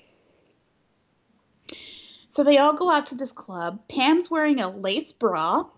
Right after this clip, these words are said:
a jean skirt, and a leather jacket. It's a really cute outfit, but not a cute outfit for taking your students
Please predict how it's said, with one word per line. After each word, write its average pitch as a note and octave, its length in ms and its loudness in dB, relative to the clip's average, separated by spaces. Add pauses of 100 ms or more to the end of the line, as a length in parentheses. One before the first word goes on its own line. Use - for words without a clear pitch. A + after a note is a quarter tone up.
(1500)
a A#3+ 120 -4
jean A3+ 400 -6
skirt, F#3 600 -2
and B3 180 0
a B3+ 40 -2
leather G3+ 360 2
jacket. G3+ 540 -8 (440)
It's A3+ 140 -4
a G#3 120 0
really G#3+ 400 0
cute F#4 260 -2
outfit, F#3 560 -6 (320)
but G#3+ 260 0
not A3 640 0 (200)
a C4 80 -2
cute B3+ 240 -6
outfit - 400 -6
for A#3 120 -8
taking A#3 420 -2
your A3 200 0
students G3+ 600 -10